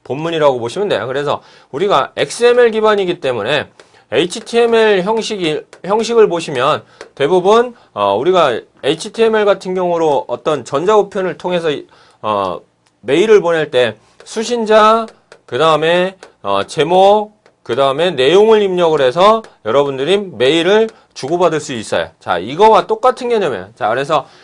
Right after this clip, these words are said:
어, 봉투라는, 어, 요소가 있고요.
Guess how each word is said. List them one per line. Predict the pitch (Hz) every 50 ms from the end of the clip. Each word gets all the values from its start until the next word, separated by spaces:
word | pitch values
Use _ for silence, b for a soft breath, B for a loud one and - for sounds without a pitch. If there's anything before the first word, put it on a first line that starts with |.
| b b b
어, | - 95 92 82 - - _ b b b b b b -
봉투라는, | 147 165 208 214 208 - 233 233 226 226 226 226 226 226 240 226 - _
어, | - 117 113 107 113
요소가 | 127 143 156 180 185 180 180 165
있고요. | 143 - 151 135 110 113 123 131